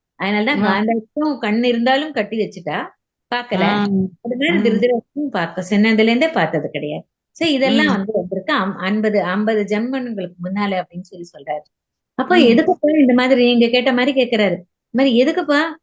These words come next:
Speaker 1: இந்த மாதிரி இத்தனை
Speaker 2: ம்.
Speaker 1: நாள் கழிச்சு இவ்வளவு அன்-, ஐம்பது ஜென்மத்துக்கு அப்புறமா எனக்கு இந்த அதோடைய விளைவு எனக்கு வரணும்? ஏன்பா
Speaker 2: ம்.
Speaker 1: அந்த மாதிரி, அஹ், இது வந்து கொஞ்சம் கூட சரியில்லையே, இயற்கை இப்படி இருக்கக்கூடாது. அப்பப்பே எனக்கு அது தண்டனை கொடுத்திருந்தா அது இத்தனை காலம் வச்சுட்டு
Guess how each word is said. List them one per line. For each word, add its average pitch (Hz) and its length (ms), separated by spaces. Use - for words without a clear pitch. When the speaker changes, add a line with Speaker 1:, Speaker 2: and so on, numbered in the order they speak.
Speaker 1:
இந்த 247 180
மாதிரி 311 240
இத்தனை 339 380
Speaker 2:
ம். 330 40
Speaker 1:
நாள் 330 280
கழிச்சு 254 320
இவ்வளவு 277 360
அன்-, 226 280
ஐம்பது 233 420
ஜென்மத்துக்கு 302 580
அப்புறமா 311 420
எனக்கு 277 300
இந்த 247 180
அதோடைய 277 340
விளைவு 302 320
எனக்கு 294 300
வரணும்? 330 320
ஏன்பா 349 340
Speaker 2:
ம். 269 140
Speaker 1:
அந்த 240 180
மாதிரி, 240 420
அஹ், 247 180
இது 269 120
வந்து 302 240
கொஞ்சம் 269 240
கூட 294 240
சரியில்லையே, 247 460
இயற்கை 302 420
இப்படி 240 220
இருக்கக்கூடாது. 220 460
அப்பப்பே 294 480
எனக்கு 311 260
அது 220 140
தண்டனை 254 460
கொடுத்திருந்தா 247 420
அது 214 340
இத்தனை 226 300
காலம் 277 420
வச்சுட்டு 269 380